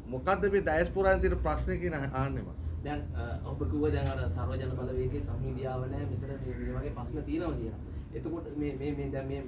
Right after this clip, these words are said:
Speaker 2: මෙතුමා කිව්වා ඊට පස්සේ මේ පක්ෂයෙන් අයින් වෙන එකක් කිව්වා.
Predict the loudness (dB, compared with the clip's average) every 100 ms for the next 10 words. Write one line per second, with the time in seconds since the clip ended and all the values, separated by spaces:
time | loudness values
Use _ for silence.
0 | -6 -8 -4 -4 -2 -2 -2 0 0 0
1 | -2 -4 -4 -4 -4 -4 -4 -4 -4 -4
2 | -4 -4 -6 -6 -4 -2 -2